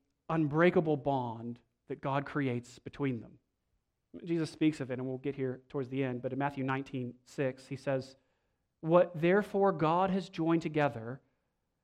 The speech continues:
let no man separate." You know, just before that, he appeals to Genesis two, which we read this morning. There's Adam in the garden. He's looking for a helper that's, that's fit for him. God creates the woman.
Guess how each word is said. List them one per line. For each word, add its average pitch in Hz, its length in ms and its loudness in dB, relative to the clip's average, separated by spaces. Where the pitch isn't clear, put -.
let 160 240 2
no 160 460 6
man 139 340 2
separate." 123 640 -8
You 147 80 -6
know, 143 60 -2
just 151 180 -6
before 156 300 0
that, 143 140 0
he 143 100 0
appeals 147 380 0
to 143 100 -4
Genesis 135 440 -2
two, 151 240 2
which 147 180 -2
we 123 160 -8
read 143 260 2
this 139 240 -6
morning. 147 440 2
There's 147 240 0
Adam 156 340 4
in 151 80 6
the 147 80 4
garden. 143 360 4
He's 139 200 -2
looking 165 400 4
for 160 240 2
a 143 80 4
helper 151 340 2
that's, 139 340 -8
that's - 200 -12
fit - 480 -2
for 160 260 2
him. 147 380 0
God 143 220 4
creates 160 400 2
the 156 80 0
woman. 156 460 4